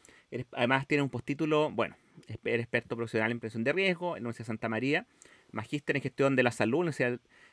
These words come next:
eh, del Desarrollo y máster en economía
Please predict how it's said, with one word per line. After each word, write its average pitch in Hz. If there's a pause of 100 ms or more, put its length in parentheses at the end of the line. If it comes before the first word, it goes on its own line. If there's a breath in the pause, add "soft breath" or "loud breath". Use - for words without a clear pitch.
(100)
eh, 110
del 107
Desarrollo 165
y 151
máster 165
en 165
economía 147